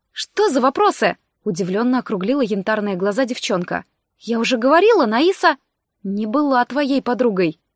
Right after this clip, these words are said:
перебила я её, внимательно наблюдая за реакцией. «Вряд ли она даже имя твоё знала». «Лорей!» —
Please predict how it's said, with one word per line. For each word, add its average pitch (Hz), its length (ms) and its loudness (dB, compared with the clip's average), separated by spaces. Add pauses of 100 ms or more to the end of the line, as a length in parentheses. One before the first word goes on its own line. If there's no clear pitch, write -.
перебила 185 380 -2
я 185 180 0
её, 190 280 0
внимательно 240 540 -2
наблюдая 233 400 -2
за 220 140 0
реакцией. 196 560 -2 (240)
«Вряд 202 360 0
ли 240 100 0
она 214 200 0
даже 214 300 -2
имя 302 320 0
твоё 180 320 -2
знала». 180 460 -4 (440)
«Лорей!» — 285 1120 0